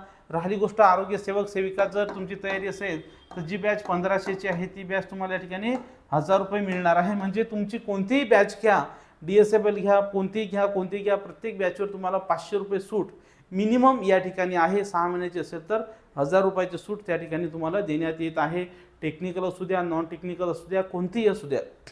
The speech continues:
तर त्यासाठी तुम्हाला जो नंबर दिलेला आहे तो नंबर डायल करायचा आहे, त्याच्यावर कॉल करून माहिती घ्यायची आहे किंवा डायरेक्ट ॲपमध्ये जाऊन तुम्ही बॅच जॉईन करू शकता. उद्यापासून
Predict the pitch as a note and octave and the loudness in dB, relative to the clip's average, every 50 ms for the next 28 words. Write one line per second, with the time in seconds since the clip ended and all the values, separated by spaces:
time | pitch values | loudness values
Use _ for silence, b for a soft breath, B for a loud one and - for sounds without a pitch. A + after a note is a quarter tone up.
0 | - _ _ _ _ _ _ _ _ _ _ _ _ _ _ _ _ _ _ b | -20 _ _ _ _ _ _ _ _ _ _ _ _ _ _ _ _ _ _ b
1 | b b b b b b b b b _ - F#3+ F3 F#3+ G#3 G#3 G#3 G#3 G3+ G#3+ | b b b b b b b b b _ 4 4 6 6 6 6 6 6 4 2
2 | G#3 G3+ G3 F#3+ F3 F#3 F#3 F3+ G3 G3+ G3 F3 F3 F#3 F#3 F#3+ F3+ E3+ F#3 F3+ | 0 0 0 2 2 2 2 2 2 2 2 2 2 2 2 2 0 0 -2 -2
3 | F3+ F3+ F#3 E3+ F#3 F#3+ F3+ F#3 F#3 F3+ E3+ E3+ F3 F3 F3+ E3+ D#3+ D#3 D#3 F3 | -2 0 0 0 0 -2 -2 -4 -6 -6 -6 -4 -2 0 2 4 4 4 2 0
4 | E3 - F#3 F3+ F#3 F3+ F3+ E3+ F3 F#3 F#3+ F#3+ - - - - _ _ - D3 | -4 -2 -2 -2 0 0 -2 -4 -4 -4 -6 -8 -12 -20 -20 -20 _ _ -6 0
5 | E3+ E3+ D#3+ E3 E3 F3 E3+ E3 D#3+ E3 F3 E3+ F3 E3 D#3+ E3 E3 E3 F#3+ F3 | 2 2 2 2 2 0 0 0 -2 -4 -4 -4 -2 -2 -2 -2 -4 -6 -6 -4
6 | E3+ F3 E3+ D#3+ E3 F#3 F3 F3 - F3+ F#3 F#3 E3 D3+ C#3+ D3 C#3+ F3 F3+ E3+ | -2 -2 -2 -2 -4 -6 -6 -4 -4 -4 -4 -2 0 0 0 0 0 -2 -6 -6
7 | D3 - - E3 E3 E3+ D#3+ E3+ F3 E3+ D#3+ D#3+ D#3 E3+ F3 D#3 D#3 D3 D3+ D3 | -6 -6 -8 -8 -8 -8 -6 -6 -6 -6 -6 -6 -8 -6 -6 -4 -4 -6 -6 -6
8 | D#3 D#3+ D#3+ E3+ D#3+ - D#3+ D#3 - D#3+ D3+ - F3 E3 D3 D3 D3 E3+ E3+ D#3+ | -6 -6 -6 -6 -8 -10 -12 -12 -12 -14 -10 -6 -6 -6 -6 -6 -6 -4 -2 0
9 | - - F3+ F3 E3 D#3 | -2 -2 -2 -6 -8 -10